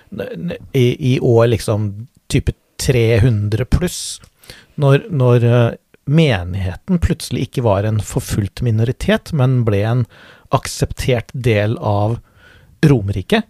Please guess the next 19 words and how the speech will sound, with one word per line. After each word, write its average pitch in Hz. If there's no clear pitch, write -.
Og 139
ikke -
bare 117
det, 147
men, 143
men 127
faktisk -
ble 107
statsreligion 117
i 143
Romerriket. 101
Så -
skjedde -
det 131
at, 117
at -
det 156
begynte 127
å 147